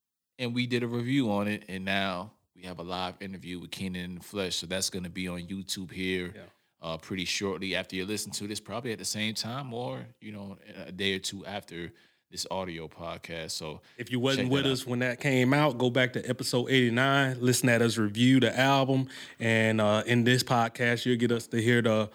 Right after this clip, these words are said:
Speaker 2: hear about the person behind the music, you know, hear his story, how he came about and everything, and, uh,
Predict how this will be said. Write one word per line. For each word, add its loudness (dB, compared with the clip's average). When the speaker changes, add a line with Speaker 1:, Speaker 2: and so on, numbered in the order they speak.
Speaker 2:
hear 4
about 0
the -16
person -2
behind -2
the -4
music, 0
you -4
know, 2
hear 4
his 2
story, 4
how 4
he 4
came 0
about 0
and -2
everything, -2
and, -4
uh, -6